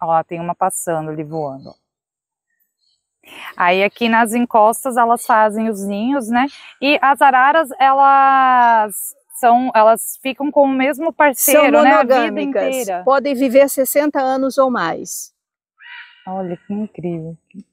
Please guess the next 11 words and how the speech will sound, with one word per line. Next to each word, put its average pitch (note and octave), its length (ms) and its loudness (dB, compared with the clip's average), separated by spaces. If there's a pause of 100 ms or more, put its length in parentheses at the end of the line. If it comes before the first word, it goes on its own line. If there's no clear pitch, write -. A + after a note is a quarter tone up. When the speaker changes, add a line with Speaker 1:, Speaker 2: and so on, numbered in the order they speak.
(1300)
Speaker 2:
Aqui D#4 600 -2 (100)
é C#4+ 80 2
o D4+ 80 2
local D4+ 380 -2
que - 200 -20
coloca D4+ 400 -4
água D4+ 380 -2
pra B3 180 -4
elas A#3+ 380 -2
ali, A#3+ 260 0
ó. F#3 140 -6